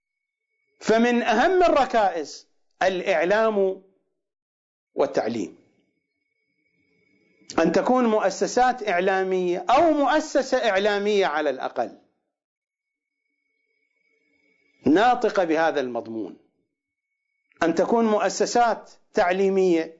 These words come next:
أو مؤسسة تعليمية على الأقل تعلم وتدرس هذا المنهج.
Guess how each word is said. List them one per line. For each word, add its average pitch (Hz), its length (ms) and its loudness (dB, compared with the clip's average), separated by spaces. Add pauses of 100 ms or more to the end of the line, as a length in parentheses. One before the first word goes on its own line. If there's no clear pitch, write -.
(100)
أو 254 160 4
مؤسسة 269 540 -2
تعليمية 240 600 0
على 220 240 -2
الأقل 175 600 -2 (1800)
تعلم 185 760 0 (960)
وتدرس 151 580 0
هذا 143 180 0
المنهج. 120 560 -8